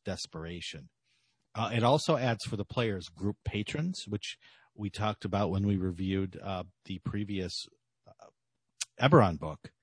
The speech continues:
The con-, you can work for, uh, the Unbroken, which are the resistance forces, or the Queen as a patron.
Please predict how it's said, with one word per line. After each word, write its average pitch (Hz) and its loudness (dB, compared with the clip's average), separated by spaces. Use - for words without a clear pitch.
The 107 0
con-, 107 6
you 107 2
can 98 4
work 101 4
for, 101 2
uh, 101 -2
the 107 -2
Unbroken, 101 4
which 95 2
are 92 4
the 82 -2
resistance 113 -6
forces, 127 -4
or 123 8
the 123 4
Queen 135 4
as 95 -4
a 85 -4
patron. - -8